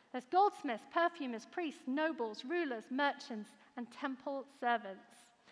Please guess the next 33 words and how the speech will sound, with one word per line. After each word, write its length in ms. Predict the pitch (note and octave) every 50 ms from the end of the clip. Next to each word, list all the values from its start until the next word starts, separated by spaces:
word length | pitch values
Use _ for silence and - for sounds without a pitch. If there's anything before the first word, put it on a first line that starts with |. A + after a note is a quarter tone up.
| - - - - - - _ _ _ _ _ _ _ _ _ _ _
If 160 | G4+ G#4+ G#4 - A4 G4+
you 180 | F#4+ F#4+ F#4
were 140 | F#4+ F4+ F4+ F4+
gonna 220 | E4+ D#4+ D#4 D#4
build 360 | D#4 D#4+ D#4 D4 D4 D4 - C4
a 60 | C4
wall 440 | C4 B3 D4 D4 C4+ A#3+ A3 A3 A3+ -
around 320 | C4 B3 C4 B3+ B3+ A#3+
a 40 | B3+
city, 540 | - - D#4 C#4 - - C4 G3+ F#3+ A3+ A#3+ -
wouldn't 260 | B3 E4 F4+ G#4+ A#4
you 60 | A4 G4
get 180 | - F4+ C4+ B3
the 80 | D#4 C4+
best 480 | - D4 C#4+ C#4+ - - - - - -
builders 340 | B3+ B3 C4 A3+ D#4 D#4+ D4+
in? 160 | G4+ G4+ A4+ B4 B4+ - - - - _ _ _ _ _ _ _ _ _ _ _ _ _ _ _ _ _ -
These 220 | G4 G#4 A4+ -
were 80 | A#4 G#4
just 260 | - D4 C4 - - C4
ordinary 560 | C#4 C#4+ D4 B3 C#4 C#4 C4+ B3+ B3 B3 A#3+
people 440 | - - D#4+ D#4 D4+ - C#4 A#3 G#3+
from 240 | G3+ - B3+ A#3+ A#3+
all 220 | B3+ B3+ B3+ B3+ A#3
walks 360 | A#3 A#3+ A3+ A3 - - - - - -
of 120 | A#3 G3+ -
life. 500 | B3 A#3 A#3 G#3 G3 F#3+ - - - - _ _ _ _ _ _ _ _ _ _ _ _ _ _ -
Even 600 | E4 E4 E4+ E4 E4+ E4 D#4 D4+ D4+ D4+ D4 D4 - -
Shallum's 520 | - - - D#4+ D4+ D#4 D4+ D4 C#4+ C4+ - -
daughters 560 | - E4 D#4+ D#4 C4+ - - - G#3+ G3 F#3+ - - -
are 80 | - G#3+
mentioned, 760 | G#3+ G#3 G3+ G3 F#3+ G3+ - - G#3 G3 F#3+ G3 G3 F#3+ - _ -
and 120 | B3 A#3